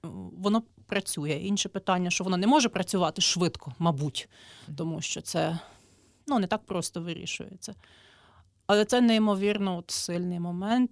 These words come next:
Speaker 1: і я справді весь час його згадую. І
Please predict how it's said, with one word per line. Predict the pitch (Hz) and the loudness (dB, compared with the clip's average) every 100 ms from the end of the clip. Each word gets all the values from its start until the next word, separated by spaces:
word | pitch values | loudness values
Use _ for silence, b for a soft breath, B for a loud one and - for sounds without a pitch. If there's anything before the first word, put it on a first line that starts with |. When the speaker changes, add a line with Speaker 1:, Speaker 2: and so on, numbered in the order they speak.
| - | -2
Speaker 1:
і | 170 | -2
я | 170 | -2
справді | - 202 202 190 175 | -4 -4 -4 -4 -4
весь | 180 | -4
час | - 208 233 214 | 0 0 0 -2
його | 190 208 | -6 -6
згадую. | 175 165 151 156 160 160 - _ _ _ b b b b - | -6 -4 -4 -4 -8 -8 -10 _ _ _ b b b b -14
І | 185 180 175 175 | -8 -4 -4 -4